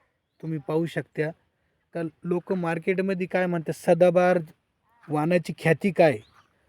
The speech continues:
म्हणजे सदाबहार कसं आहे थोडक्यात, तर तुम्ही बघू शकता या सदाबहारला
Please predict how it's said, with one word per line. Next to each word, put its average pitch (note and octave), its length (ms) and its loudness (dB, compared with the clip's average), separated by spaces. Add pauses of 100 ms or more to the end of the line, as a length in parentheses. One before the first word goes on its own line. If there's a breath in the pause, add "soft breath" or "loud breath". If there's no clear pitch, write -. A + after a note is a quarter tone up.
(380)
म्हणजे E3 360 -4
सदाबहार F#3+ 640 6
कसं G3 240 2
आहे F3 120 4
थोडक्यात, C#3 440 -6 (320 loud breath)
तर D3+ 140 -12
तुम्ही F#3+ 220 -4
बघू G3 240 0
शकता E3+ 320 -6
या D#3 120 -2
सदाबहारला D#3+ 640 -4